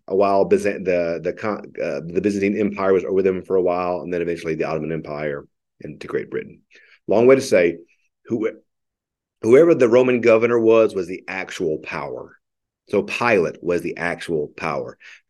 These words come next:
Felix was the actual power. Festus was the actual power. But what Rome would do is Rome would have kings that were basically puppet kings who,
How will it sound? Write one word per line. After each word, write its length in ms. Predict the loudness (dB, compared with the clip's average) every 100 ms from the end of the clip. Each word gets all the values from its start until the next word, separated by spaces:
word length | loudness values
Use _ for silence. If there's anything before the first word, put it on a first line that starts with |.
| 0
Felix 540 | 4 4 2 -6 -18 _ -6
was 320 | -2 -2 -4
the 180 | -2 -2
actual 360 | -2 -6 -8 -8
power. 440 | -6 -8 -8 -12 -18 -20 _ -16 0
Festus 480 | 0 0 -2 -6 -6 _ -12
was 140 | -4
the 140 | 0
actual 360 | 0 -2 -6 -6
power. 420 | -6 -10 -10 -14 _ _
But 80 | 0
what 160 | 2 4
Rome 240 | 4 6
would 120 | 6
do 140 | 6 6
is 80 | 4
Rome 240 | 2 2
would 100 | 2
have 320 | 0 -4 -6
kings 760 | -8 -2 0 0 -2 -6 -8 -14 _ -20 _ 0
that 240 | 0 4
were 100 | 4
basically 420 | 6 2 2 -4
puppet 460 | -2 0 0 -2 -8
kings 500 | -8 -8 -8 -12 -14
who, 480 | -4 2 2 0 -4